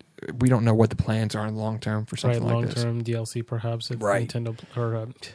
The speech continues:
Speaker 2: if Microsoft plans that with Phantom Dust. Or
Speaker 1: I'm sure they do. I mean, you look at, like, Killer
Speaker 2: Unquestionab-,
Speaker 1: Instinct or
Speaker 2: yeah,
Speaker 1: something,
Speaker 2: yeah, unquestionably.
Speaker 1: where they have, you know, they
Speaker 2: So
Speaker 1: have different character release, uh,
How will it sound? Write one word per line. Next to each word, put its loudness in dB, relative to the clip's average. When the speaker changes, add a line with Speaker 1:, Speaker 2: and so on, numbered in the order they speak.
Speaker 2:
if -12
Microsoft -6
plans -6
that -8
with -8
Phantom -6
Dust. -10
Or -4
Speaker 1:
I'm 4
sure 6
they 8
do. 6
I 0
mean, 8
you 10
look 8
at, 2
like, 2
Killer 10
Speaker 2:
Unquestionab-, 12
Speaker 1:
Instinct 8
or 2
Speaker 2:
yeah, 4
Speaker 1:
something, 2
Speaker 2:
yeah, 4
unquestionably. -4
Speaker 1:
where 6
they 6
have, 6
you 2
know, 4
they 2
Speaker 2:
So 0
Speaker 1:
have -2
different 2
character 0
release, -2
uh, -4